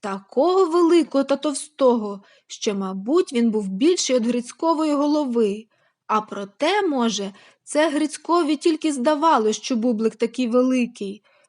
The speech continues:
бо хлопець так нечасто їв бублики, і все маленькі.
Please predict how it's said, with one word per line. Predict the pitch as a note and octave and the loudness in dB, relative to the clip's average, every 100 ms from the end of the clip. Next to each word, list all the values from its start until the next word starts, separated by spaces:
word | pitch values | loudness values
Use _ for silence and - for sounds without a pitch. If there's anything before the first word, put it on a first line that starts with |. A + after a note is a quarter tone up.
| - | -4
бо | G#3 G3+ | -2 -2
хлопець | - A3 D#4 F#4 E4+ D#4 - | -2 0 2 2 -2 -6 -4
так | D4 D4+ | -4 -2
нечасто | D#4 D#4 E4 D#4 D#4 D#4+ | -6 -4 -2 -2 -2 -4
їв | C4+ D4 C#4+ | -2 -2 -2
бублики, | A#3 D4 A#3+ C4+ C4 B3 A#3+ A#3+ _ _ _ | -2 0 0 -2 -2 -4 -4 -6 _ _ _
і | G#3+ | -10
все | G3+ - G#3+ A#3 | -10 -10 -4 -2
маленькі. | A#3 G#3 F#3+ F#3 F#3 G3+ G3 - G3 G3+ | -2 -2 -6 -8 -10 -12 -16 -14 -12 -14